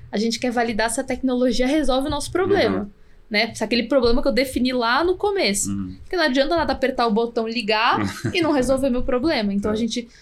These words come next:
Speaker 1: e aí a gente desenha isso com a startup. Então, fica muito transparente pra ela o que que a gente espera dela.
Speaker 2: Uhum.
Speaker 1: Né? Então, a gente desenha isso de maneira colaborativa, assinamos o contrato e aí começamos a experimentação, que em vias de regra dura de três a quatro meses.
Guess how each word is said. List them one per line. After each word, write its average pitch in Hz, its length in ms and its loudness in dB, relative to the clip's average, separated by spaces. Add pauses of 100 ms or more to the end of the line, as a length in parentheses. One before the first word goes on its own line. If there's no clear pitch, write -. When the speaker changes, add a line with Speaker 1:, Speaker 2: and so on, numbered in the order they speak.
(200)
Speaker 1:
e 254 80 -2
aí 262 80 4
a 262 40 4
gente 254 160 2
desenha 285 460 0
isso 294 300 4
com 247 80 6
a 220 40 2
startup. 214 480 -2
Então, 233 140 -6
fica - 180 -6
muito 330 300 0
transparente 240 1000 0 (340)
pra 214 160 0
ela 262 240 2
o - 40 -2
que 285 100 -10
que - 80 0
a 320 40 0
gente 285 240 -4
espera 208 480 -2
dela. 208 460 -8 (100)
Speaker 2:
Uhum. 202 380 -4 (240)
Speaker 1:
Né? 214 120 -4
Então, 214 140 0
a 247 40 2
gente 247 140 -2
desenha 254 480 -2
isso 247 240 -4
de 247 80 -2
maneira 226 320 0
colaborativa, 233 920 -2 (360)
assinamos 233 680 -2
o 247 60 6
contrato 285 760 2 (100)
e 330 80 0
aí 311 100 -2
começamos 302 560 -2
a 285 60 0
experimentação, 277 1040 -4 (540)
que 269 120 -4
em 269 80 2
vias 247 320 0
de 269 80 2
regra 240 440 0
dura 240 300 -2
de 233 120 -8
três 247 300 0
a 262 60 -2
quatro 254 320 -2
meses. 196 540 -4